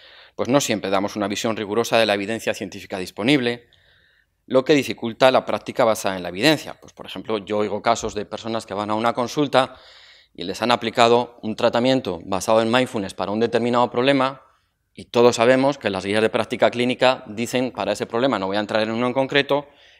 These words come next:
es, mindfulness no es el tratamiento más adecuado. Incluso a veces aparece contrarrecomendado en la guía. Entonces, ¿por qué,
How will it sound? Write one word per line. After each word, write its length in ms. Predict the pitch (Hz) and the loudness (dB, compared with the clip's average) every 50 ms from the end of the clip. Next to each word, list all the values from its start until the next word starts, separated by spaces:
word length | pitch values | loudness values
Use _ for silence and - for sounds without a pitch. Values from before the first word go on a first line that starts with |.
| _ - | _ -10
es, 200 | 104 104 - - _ _ | -10 -10 -10 -12 _ _
mindfulness 720 | 107 110 110 120 120 - 131 127 123 127 131 - - - _ _ _ _ _ _ _ _ - | -2 0 0 0 0 -2 -4 -2 -2 -2 -4 -4 -10 -16 _ _ _ _ _ _ _ _ -6
no 220 | 107 110 120 127 | -2 0 0 0
es 100 | 131 - | 0 0
el 100 | 135 113 | -2 -2
tratamiento 420 | - 113 104 - 104 107 104 - 104 | -2 -2 -4 -2 -4 -4 -4 -4 -4
más 200 | 98 98 - - | -6 -6 -4 -4
adecuado. 640 | 92 98 - - 165 165 131 95 85 - - - _ _ _ _ _ _ _ _ _ _ _ _ _ _ _ _ _ _ _ _ | -6 -6 0 4 6 6 6 6 0 -8 -16 -20 _ _ _ _ _ _ _ _ _ _ _ _ _ _ _ _ _ _ _ _
Incluso 380 | - 107 101 - 127 117 - 143 | -12 -10 -2 0 0 2 4 4
a 40 | |
veces 220 | 123 131 131 139 139 | 4 4 4 2 0
aparece 340 | 123 - 123 120 - 151 - | 0 0 0 0 0 -2 -2
contrarrecomendado 840 | 131 123 113 - 104 98 98 - 104 95 92 92 95 151 180 165 | -2 -4 -2 -2 -4 -4 -4 -6 -8 -8 -6 4 6 8 8 8
en 60 | 127 113 | 6 2
la 60 | 104 | 4
guía. 400 | 117 180 190 113 87 92 - - _ | 6 8 6 6 4 -2 -10 -20 _
Entonces, 400 | 98 92 90 113 127 151 139 - _ _ _ _ | -14 -10 -8 -8 -8 -8 -10 -12 _ _ _ _
¿por 200 | - 107 101 - | -10 -10 -10 -2
qué, 520 | - 147 147 147 147 - - _ _ _ | 2 2 2 2 0 -4 -14 _ _ _